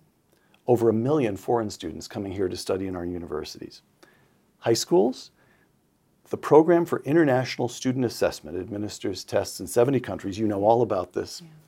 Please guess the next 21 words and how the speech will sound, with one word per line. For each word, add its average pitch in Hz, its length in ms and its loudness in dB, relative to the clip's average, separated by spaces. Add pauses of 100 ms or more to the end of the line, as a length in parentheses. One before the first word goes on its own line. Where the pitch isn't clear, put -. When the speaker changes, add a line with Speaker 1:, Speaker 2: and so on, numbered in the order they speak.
(760)
Speaker 1:
Among 117 260 4
fifteen-year-olds, 139 920 6
Americans 120 600 2
rank 107 340 0 (420)
twenty-third 156 1080 2 (380)
in 117 200 -2
reading, 87 500 -6 (400)
twenty-fifth - 960 2 (600)
in 113 120 0
science, 85 680 -8 (280)
and 110 160 -12
thirty-ninth 131 920 0 (400)
in 98 200 -4
math. 71 320 -10 (800)
How 110 360 -6 (240)
come? 73 360 -10 (320)
How 127 140 -2
can 151 160 -2
we 131 100 2
have 117 140 -2
such - 260 -4